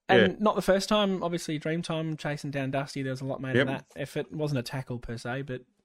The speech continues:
Speaker 1: of that effort
Speaker 2: But
Speaker 1: to
Speaker 2: still,
Speaker 1: affect
Speaker 2: he
Speaker 1: the kick.
Speaker 2: <clears throat> Yep.
Speaker 1: Um,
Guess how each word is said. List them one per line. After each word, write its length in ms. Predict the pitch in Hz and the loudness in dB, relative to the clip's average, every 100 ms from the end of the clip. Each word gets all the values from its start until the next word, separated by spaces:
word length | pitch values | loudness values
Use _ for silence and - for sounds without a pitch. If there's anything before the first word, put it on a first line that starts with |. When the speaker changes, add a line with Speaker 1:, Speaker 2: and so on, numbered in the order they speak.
| _ | _
Speaker 1:
of 100 | 143 | -10
that 160 | 123 - | -8 -6
effort 240 | 127 - | -8 -2
Speaker 2:
But 80 | 131 | 2
Speaker 1:
to 80 | 135 | 4
Speaker 2:
still, 160 | 147 131 | 8 8
Speaker 1:
affect 140 | 123 | 6
Speaker 2:
he 40 | 131 | 0
Speaker 1:
the 60 | 127 | -4
kick. 340 | 151 - - _ - - _ _ | -6 -8 -10 _ -20 -20 _ _
Speaker 2:
<clears throat> 320 | 208 160 139 - _ | 2 4 2 -4 _
Yep. 140 | 110 131 | -6 -4
Speaker 1:
Um, 440 | 127 123 117 | -4 -4 -4